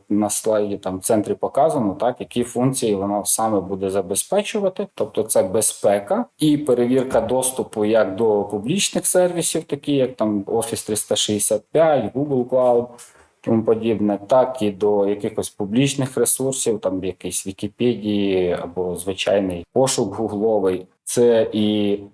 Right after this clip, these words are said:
перевірка доступу до хмарних дата-центрів, так, які є в організації, тобто, е, А В С, Google Cloud, і локальних дата-центрів, е, які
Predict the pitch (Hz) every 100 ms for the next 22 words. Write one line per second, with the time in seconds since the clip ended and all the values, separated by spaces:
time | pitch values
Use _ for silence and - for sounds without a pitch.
0 | _ _ - 104 107 123 120 110 98 110
1 | 104 - 95 95 92 98 98 95 92 92
2 | 90 90 87 87 85 87 - 117 165 202
3 | 175 180 175 165 - 170 156 156 143 147
4 | 120 123 - 123 123 123 117 113 117 113
5 | 110 113 117 - 101 101 - _ - -
6 | - - _ _ _ 92 85 - - 98
7 | 107 110 107 98 98 104 101 101 98 104
8 | 101 95 - - 127 151 160 160 151 139
9 | - - _ 113 123 123 113 101 95 104
10 | - 95 135 147 156 135 123 - _ _
11 | _ _ - - 104 104 101 98 98 -
12 | 113 117